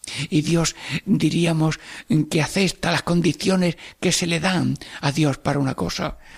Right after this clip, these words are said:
Bueno, mm, ¿cuento una cosa que me contaron? Pues el padre José María Casasnovas, treinta años en la India, pues conoció y dio ejercicios a la Madre Teresa de Calcuta hace mucho tiempo. Y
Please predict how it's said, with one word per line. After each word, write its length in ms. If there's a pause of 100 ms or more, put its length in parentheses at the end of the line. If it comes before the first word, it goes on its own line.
(140)
Bueno, 360 (460)
mm, 400
¿cuento 440
una 200
cosa 760
que 100
me 120
contaron? 420 (800)
Pues 260 (280)
el 200
padre 680 (420)
José 300
María 280
Casasnovas, 840 (300)
treinta 480
años 460 (380)
en 460
la 120
India, 480 (360)
pues 400
conoció 460
y 60
dio 140
ejercicios 480
a 40
la 60
Madre 280
Teresa 260
de 120
Calcuta 440
hace 140
mucho 240
tiempo. 500 (300)
Y 540